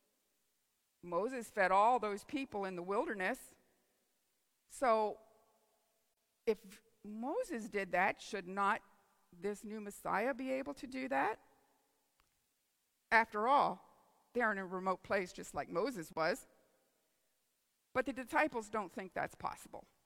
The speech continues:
Not in today's world. That was something that happened in the olden days. Can't happen now.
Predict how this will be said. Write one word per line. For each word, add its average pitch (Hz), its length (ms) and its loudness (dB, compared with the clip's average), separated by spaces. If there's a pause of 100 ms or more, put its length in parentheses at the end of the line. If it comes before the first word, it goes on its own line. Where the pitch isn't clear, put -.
(140)
Not 269 440 6
in 165 140 -2
today's - 380 -8
world. 147 320 -10 (500)
That 277 240 6
was 254 120 -2
something 226 340 -8
that 214 120 -6
happened 190 360 -4
in 190 100 -12
the 185 140 -14 (100)
olden 175 380 -10
days. - 340 -14 (560)
Can't 269 220 2
happen 180 340 2
now. 170 300 -2